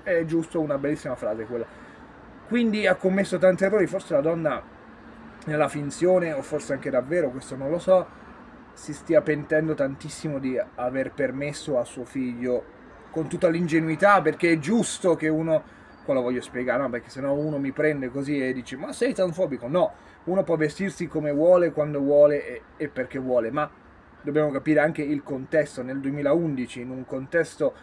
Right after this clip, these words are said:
eh, scolastico di quel tipo, arretrato culturalmente, tu fai una certa scelta, mamma, nella finzione della storia, è, è terribile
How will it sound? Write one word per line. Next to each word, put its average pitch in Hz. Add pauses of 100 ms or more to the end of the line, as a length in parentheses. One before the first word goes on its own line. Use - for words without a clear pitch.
(340)
eh, 127
scolastico 151
di 151
quel 151
tipo, 143
arretrato 156
culturalmente, 196
tu 190
fai 180
una 160
certa 156
scelta, -
mamma, 131 (800)
nella 156
finzione 160
della 143
storia, 131 (100)
è, 104
è 131
terribile 131